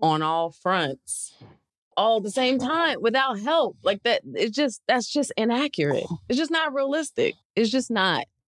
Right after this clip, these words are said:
And I'm tired of people perpetuating that. And I'm try-, tired of trying to live up to this impossible standard of being the,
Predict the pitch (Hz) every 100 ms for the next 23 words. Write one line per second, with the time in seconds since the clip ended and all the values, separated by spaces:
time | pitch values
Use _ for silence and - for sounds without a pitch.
0 | - 185 185 185 175 175 185 180 - 175
1 | 196 202 190 190 170 170 160 143 170 180
2 | 175 151 143 139 139 135 135 - _ -
3 | 160 151 160 165 170 151 170 180 175 175
4 | 165 147 147 156 156 147 - 147 147 143
5 | 139 - _ _ _ _ 170 151 165 139
6 | 165 175 175 156 147 143 - 151 160 139
7 | 135 131 - 139 139 139 135 - _ -
8 | 180 175 165 151